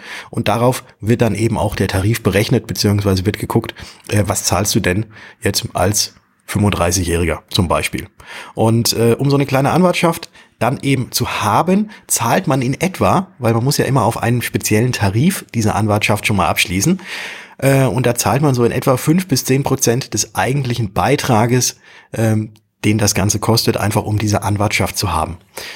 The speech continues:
Und jetzt habe ich gerade über die kleine gesprochen.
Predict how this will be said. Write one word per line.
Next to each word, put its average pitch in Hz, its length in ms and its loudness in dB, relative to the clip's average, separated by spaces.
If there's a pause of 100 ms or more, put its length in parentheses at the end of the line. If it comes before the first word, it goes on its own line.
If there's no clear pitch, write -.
(200)
Und 104 380 0 (800)
jetzt 113 160 -2
habe 113 100 2
ich - 60 -4
gerade 101 160 0
über 110 80 2
die 95 80 0
kleine 104 300 0
gesprochen. 139 460 0